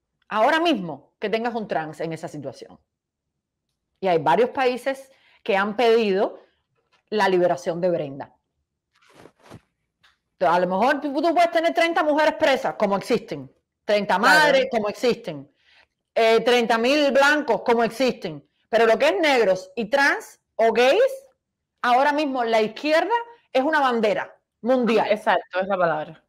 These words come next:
Speaker 1: Y aunque hayan quemado un edificio, no tienen que estar presos.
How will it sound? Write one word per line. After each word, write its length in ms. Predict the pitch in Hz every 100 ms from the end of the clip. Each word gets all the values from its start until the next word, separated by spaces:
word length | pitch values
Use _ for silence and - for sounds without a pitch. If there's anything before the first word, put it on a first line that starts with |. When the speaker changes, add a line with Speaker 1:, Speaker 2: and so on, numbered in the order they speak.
| _
Speaker 1:
Y 100 | -
aunque 280 | 247 247 262
hayan 280 | 277 403 339
quemado 1040 | 320 269 269 262 262 240 247 269 - - _ _ _ _ _ _ _ _ -
un 120 | 285
edificio, 540 | 294 294 320 - 170 117 _ _ _ _ -
no 120 | 247
tienen 180 | 269 254
que 60 |
estar 180 | 233 180
presos. 340 | - - -